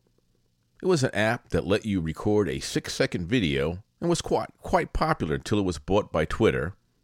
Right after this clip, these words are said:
The app was killed by Twitter in twenty seventeen. According to Engadget, Dom Hoffman, who was a Vine co-founder,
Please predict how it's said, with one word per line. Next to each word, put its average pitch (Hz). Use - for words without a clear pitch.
The 143
app 175
was 110
killed 180
by 80
Twitter 82
in 80
twenty 95
seventeen. 76
According 180
to 110
Engadget, 101
Dom 131
Hoffman, 98
who 110
was 104
a 90
Vine 104
co-founder, 92